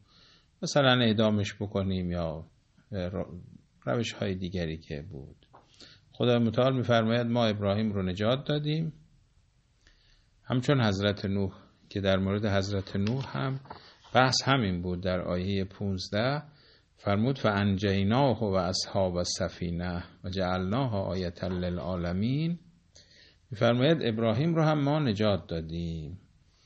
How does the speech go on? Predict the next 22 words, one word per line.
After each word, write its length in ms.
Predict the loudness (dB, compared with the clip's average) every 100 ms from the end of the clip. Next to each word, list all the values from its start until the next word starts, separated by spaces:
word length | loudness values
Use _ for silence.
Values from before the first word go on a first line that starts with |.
| _ _ 0
و 40 |
این 180 | 2 4
هم 220 | 2 4
باز 280 | 4 4 4
یک 380 | 2 2 -4 -18 _ _ _ _ _ _ -6
نشانه 460 | -2 2 4 4 2 0
است 200 | -2 -2
برای 600 | 0 2 2 2 0 -2 -8 -4
مردمانی 640 | -2 -2 -2 -4 -2 -2
که 120 | -4 -4
بخواهند 600 | -4 -2 -4 -2 -2 -2
ایمان 480 | -4 -4 0 0 -2
بیاورند. 840 | -2 -4 -4 -6 -6 -6 -8 -10 -12 -20 -20 -20 _
یعنی 160 | -2 2
اگر 240 | 2 2
این 180 | 2 2
مشرکان 840 | 0 -4 -6 -4 0 0 0 -4 -12 _ _ _ _ -20 _ -4
عبرت 560 | -2 2 4 4 2 -2
بگیرند 680 | -2 0 0 0 -2 -4
از 240 | -6 -6 -4
این 340 | -2 -4 -8 -12 _ _ -4
ماجراهای 1000 | -2 0 -2 0 0 2 2 2 -2